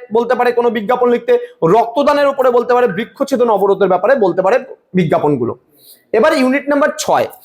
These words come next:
ইউনিট নাম্বার ছয়টা আমাদের যে চ্যাপ্টারটা রয়েছে, একদম সামান্য কিছু প্রশ্ন দিয়েছি আমি কন্টেন্ট রাইটিং থেকে। যেমন কন্টেন্ট রাইটিং কাকে বলে,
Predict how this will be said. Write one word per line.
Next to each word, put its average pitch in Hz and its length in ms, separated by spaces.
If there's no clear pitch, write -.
ইউনিট 269 340
নাম্বার 311 300
ছয়টা 208 500
আমাদের 247 360
যে 285 120
চ্যাপ্টারটা 240 440
রয়েছে, 226 360
একদম 254 400
সামান্য 247 440
কিছু 254 220
প্রশ্ন 220 380
দিয়েছি 247 220
আমি 277 180
কন্টেন্ট 226 520
রাইটিং 185 360
থেকে। 131 240
যেমন 254 200
কন্টেন্ট 220 580
রাইটিং 196 360
কাকে 165 260
বলে, 247 260